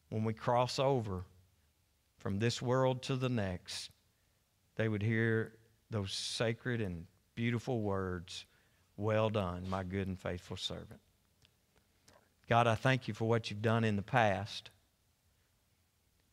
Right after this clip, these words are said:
I praise you for what you're doing right now.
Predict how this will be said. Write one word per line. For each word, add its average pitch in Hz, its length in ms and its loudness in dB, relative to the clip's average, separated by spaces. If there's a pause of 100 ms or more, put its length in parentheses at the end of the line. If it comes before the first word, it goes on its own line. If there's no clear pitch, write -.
I 101 80 0
praise 120 420 2
you 113 180 0
for 104 140 -6
what 107 260 0
you're 101 80 -4
doing 107 300 0
right 104 200 0
now. 101 420 -2